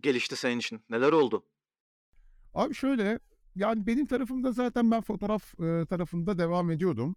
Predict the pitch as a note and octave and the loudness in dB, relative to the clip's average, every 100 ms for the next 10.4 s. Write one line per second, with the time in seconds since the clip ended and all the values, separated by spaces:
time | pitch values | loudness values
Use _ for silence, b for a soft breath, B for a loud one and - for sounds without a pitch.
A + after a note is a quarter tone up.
0 | - A#2+ B2 B2 B2+ F#3 G3+ F#3+ G3 G3 | -4 -2 0 -2 -2 -2 0 0 0 0
1 | G3 F3+ F#3 F#3+ G3+ D#3+ B2 A#2+ A2+ C3 | 0 0 0 0 -2 -4 -2 -2 -2 -2
2 | D3 F3+ - E3 D#3+ F3 E3+ E3 E3 C#3+ | 0 -2 0 0 2 0 0 0 -2 -2
3 | D3 D3+ D#3+ C#3 C3+ D3 D3+ D3+ G#2+ A#2 | -2 0 0 0 0 0 2 2 0 0
4 | B2+ G#2+ G#2+ G#2+ B2+ B2+ C#3+ A#2+ C#3 C#3 | -2 0 0 0 0 0 0 0 -2 0
5 | C#3 A#2+ D3+ D3 B2+ C#3+ - B2+ A#2+ C3 | 0 0 -2 -2 2 0 0 -2 0 0
6 | E3+ - - - - - C#3 A#2 C#3+ - | 0 -2 -8 -20 -20 -2 0 0 2 8
7 | G2+ - F#2 E2+ E2+ D3 - A#2 A#2 B2 | 8 10 8 8 8 6 8 8 10 10
8 | C3 A#2+ - B2+ G#2 A#2+ A2+ G2+ F#2+ F2 | 10 8 8 8 8 10 10 10 8 8
9 | F#2+ D3 C#3 - - F#2 B2+ - A#2+ - | 6 6 4 2 6 8 8 6 6 8
10 | B2+ F#2 C3 | 8 10 8